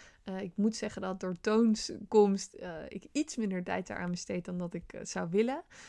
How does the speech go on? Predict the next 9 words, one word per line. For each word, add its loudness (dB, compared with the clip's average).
Dus -6
het -10
was -10
ook -10
echt -8
mijn -2
streven 0
om, -4
ehm, -8